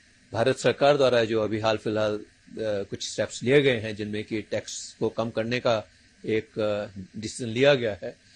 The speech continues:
उसके माध्यम से जो एक common man को जो एक, अ, इसका इन-, इन-, इन-, inflation hit करता है, उसको address करने की कोशिश की गई है।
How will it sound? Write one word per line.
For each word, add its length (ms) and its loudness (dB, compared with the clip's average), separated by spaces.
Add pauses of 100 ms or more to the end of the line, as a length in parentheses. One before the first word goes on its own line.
(280)
उसके 280 6
माध्यम 460 2
से 300 2
जो 300 0
एक 180 -2
common 300 0
man 300 -4
को 560 -4 (100)
जो 200 -6
एक, 300 -6
अ, 320 -4 (500)
इसका 320 -2
इन-, 260 -4
इन-, 220 -8
इन-, 200 -12
inflation 400 -2
hit 160 -2
करता 320 0
है, 220 -2 (340)
उसको 260 2
address 280 2
करने 240 -6
की 120 -6
कोशिश 380 -4
की 120 -10
गई 300 -16
है। 60 -18